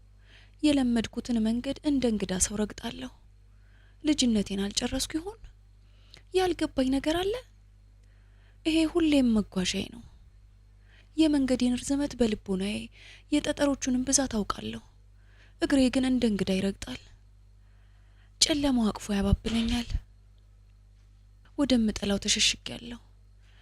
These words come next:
እምጠላው ውስጥም እሸሽጋለሁ። በቆሸሸ የትዝታዬ ድሪቶ ይህቺ ትንሽዬ ዕድሜን ተጠቅልያለሁ። እንደ ተረገጠ የሸረሪት ድር ተጣብቄ ከነበርኩባቸው ጥጎቼ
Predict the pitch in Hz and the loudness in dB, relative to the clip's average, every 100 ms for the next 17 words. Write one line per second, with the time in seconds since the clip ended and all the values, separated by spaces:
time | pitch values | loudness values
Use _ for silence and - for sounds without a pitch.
0 | - 302 277 262 233 214 214 220 - 269 | -10 -2 0 0 2 2 0 -4 -6 -2
1 | 240 208 - 208 220 226 233 - - - | 2 2 2 0 -4 -6 -6 -10 -20 -20
2 | - - - - 240 - 262 - 269 294 | -20 -20 -20 -8 -4 0 2 4 4 4
3 | 269 240 247 226 226 233 233 233 247 254 | 6 4 2 -2 -2 2 2 2 -2 -6
4 | 285 285 - 294 - 247 277 269 233 220 | -6 -6 0 0 0 -2 -2 0 0 -2
5 | 202 214 208 220 240 247 - 269 214 - | -2 -2 -2 -2 -2 -4 -6 -12 -10 -14
6 | 190 214 254 285 254 - - - - - | -14 -14 -14 -14 -18 -20 -20 -20 -20 -20
7 | - - 294 269 240 233 220 233 233 247 | -20 -8 0 2 4 2 2 0 2 4
8 | 214 220 220 226 226 233 247 254 - 233 | 4 2 0 0 -2 -8 -8 -8 -6 -6
9 | 220 208 214 - 226 208 202 - 214 - | -4 -4 -4 -8 -6 -6 -6 -6 -10 -10
10 | - 233 - 233 - 220 240 | -10 -8 -8 -12 -14 -10 -10